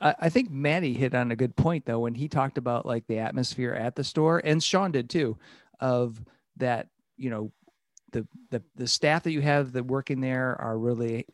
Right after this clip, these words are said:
uh, you know, they're into music. They're also very friendly and receptive. You feel that you,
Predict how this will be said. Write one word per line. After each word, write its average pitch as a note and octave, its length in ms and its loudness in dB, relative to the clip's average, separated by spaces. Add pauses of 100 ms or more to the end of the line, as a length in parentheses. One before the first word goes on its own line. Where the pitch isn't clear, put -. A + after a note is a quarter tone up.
uh, D#3 100 -16 (320)
you A#2+ 80 -6
know, G#2 240 -10 (320)
they're C#3 180 6
into E3 240 4
music. D#3 460 2 (260)
They're C3 220 4
also C3+ 300 0
very B2 380 0
friendly C3 520 0
and A#2 120 0
receptive. B2 720 -2 (380)
You C#3+ 140 -8
feel E3+ 260 2
that C#3+ 180 2
you, C3+ 480 0